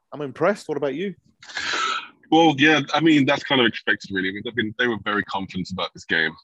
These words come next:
Speaker 2: You know,
Speaker 1: Mm.
Speaker 2: obviously, they've been showcasing this as the first, um, P S five reveal last year. Um, but yeah, it's very impressive to see these scores.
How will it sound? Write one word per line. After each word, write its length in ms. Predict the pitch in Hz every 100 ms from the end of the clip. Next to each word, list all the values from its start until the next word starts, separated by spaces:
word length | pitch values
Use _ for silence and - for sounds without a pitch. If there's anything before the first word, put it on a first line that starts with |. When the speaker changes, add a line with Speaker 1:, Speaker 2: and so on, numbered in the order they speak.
| _
Speaker 2:
You 100 | -
know, 60 | 85
Speaker 1:
Mm. 120 | 82
Speaker 2:
obviously, 260 | 80 95 82
they've 100 | 82
been 100 | 85
showcasing 500 | - 90 92 87 87
this 140 | 82 87
as 100 | 85
the 60 | -
first, 340 | 92 92 - -
um, 220 | 92 90 -
P 80 | 92
S 100 | -
five 260 | 90 90
reveal 320 | 90 90 95 95
last 260 | 92 -
year. 260 | 104 90 87 - - _ -
Um, 240 | 101 98
but 180 | 98 107
yeah, 100 | 160 185
it's 120 | -
very 160 | 147 147
impressive 360 | 151 - 135
to 60 | -
see 160 | 135 131
these 180 | 120 -
scores. 420 | 123 127 160